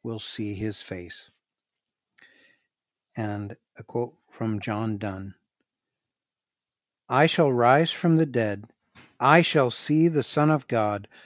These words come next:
the Son of glory, and shine myself as that sun shines. I shall be united to the Ancient of Days, to God himself, who had no morning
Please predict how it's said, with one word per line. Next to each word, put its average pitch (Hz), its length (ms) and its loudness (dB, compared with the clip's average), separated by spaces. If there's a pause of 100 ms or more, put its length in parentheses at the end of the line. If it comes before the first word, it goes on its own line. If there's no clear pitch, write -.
(120)
the 135 100 -2
Son 180 480 6
of 143 360 -4
glory, 127 680 -2 (360)
and 123 220 0
shine 160 680 2
myself 123 880 -2
as 117 260 -4
that 143 320 0
sun 107 420 -8
shines. 98 600 -10 (640)
I 143 240 2
shall 165 300 2
be 139 180 0
united 120 720 2
to 117 140 -4
the 117 180 -6
Ancient 156 400 2
of 120 180 -4
Days, 117 460 -2 (320)
to 151 100 0
God 143 460 2
himself, 131 680 -2 (360)
who 135 200 0
had 120 320 2
no 127 360 4
morning 139 680 2